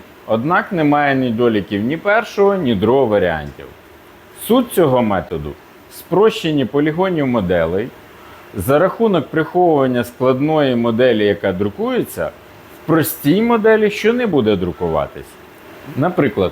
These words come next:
ми знаємо, що для кола в нас генерується складний полігон з великою кількістю вершин. Однак ми можемо змінити коло на квадрат. Цього буде достатньо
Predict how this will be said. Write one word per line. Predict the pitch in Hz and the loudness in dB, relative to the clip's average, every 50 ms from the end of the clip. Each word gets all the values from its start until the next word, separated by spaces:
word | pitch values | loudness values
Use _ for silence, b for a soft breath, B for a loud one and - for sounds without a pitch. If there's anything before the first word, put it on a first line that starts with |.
| - - | -4 -2
ми | 110 151 190 | 0 0 2
знаємо, | 170 135 120 110 98 90 87 90 92 101 113 131 - - - - | 2 2 0 0 0 0 -2 -2 -4 -4 -6 -8 -12 -18 -14 -6
що | - 143 139 | -2 -2 0
для | 131 123 120 | 2 0 0
кола | - - 139 170 202 233 247 - - - | 0 0 0 2 2 0 -2 -6 -8 -6
в | 120 | -4
нас | 139 175 202 190 | -2 0 0 0
генерується | 165 156 147 147 143 147 175 202 220 214 196 - 156 | 0 0 2 2 2 4 2 2 2 0 -2 -6 -10
складний | 131 - - 139 135 131 135 165 165 | -12 -4 0 0 0 2 0 -2 -4
полігон | 143 - 147 135 120 117 117 143 190 220 180 | -2 -2 0 0 2 2 0 0 -2 -2 -2
з | 131 | 0
великою | 113 113 120 147 156 147 147 127 107 | 2 2 2 2 2 0 0 -2 -2
кількістю | - 120 113 110 117 101 - - 104 92 | -2 -6 -6 -6 -6 -8 -6 -6 -2 -2
вершин. | 90 90 87 - - 76 69 67 - - - - - - - - - - - - - - | -2 -2 -2 -6 -10 -14 -14 -14 -16 -20 -20 -20 -20 -20 -20 -20 -20 -20 -20 -20 -10 -4
Однак | - 123 135 151 208 247 277 254 - | -2 -2 0 2 2 2 0 0 0
ми | 196 180 180 | 0 0 2
можемо | 185 190 196 170 170 175 170 160 | 2 2 2 2 2 0 0 0
змінити | 147 147 170 180 175 165 160 - - 202 | 0 2 2 2 2 0 0 0 -2 -4
коло | - - 302 285 254 170 113 95 - - - | -2 -2 -2 0 2 2 0 -2 -2 -6 -10
на | 185 226 220 | -10 -8 -4
квадрат. | 226 214 165 127 110 87 76 - - - - - - - - - - - - - - - | -2 -2 0 2 0 0 -2 -4 -8 -16 -20 -20 -20 -20 -20 -20 -20 -20 -20 -20 -10 -2
Цього | - 220 220 | 2 2 4
буде | 208 202 208 180 190 | 4 2 2 2 2
достатньо | 180 160 165 147 - - 127 110 101 - 151 165 | 2 2 0 -4 -2 0 0 0 0 -2 -6 -10